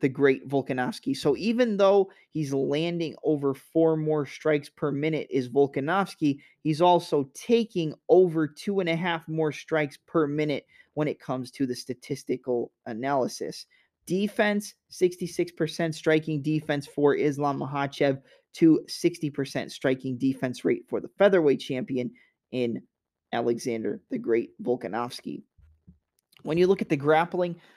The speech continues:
three point four two takedowns per fifteen minute fight for Islam, almost four takedowns per fifteen minute fight,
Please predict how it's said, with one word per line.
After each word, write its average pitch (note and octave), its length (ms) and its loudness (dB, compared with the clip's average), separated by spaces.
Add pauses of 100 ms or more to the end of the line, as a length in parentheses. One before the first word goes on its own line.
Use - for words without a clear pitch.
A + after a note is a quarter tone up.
(200)
three A3 160 0
point G#3 320 -6
four F#3+ 260 0
two F#3 280 -8
takedowns F3 640 -6
per F3+ 160 -4
fifteen F3+ 540 -6
minute D#3 240 -8
fight E3+ 280 0
for C#3 240 0
Islam, F3+ 480 2
almost D3 440 -6 (120)
four F3 300 4
takedowns E3 580 -4 (100)
per E3 340 0
fifteen D#3 520 -6
minute B2 220 -10
fight, G#3 320 2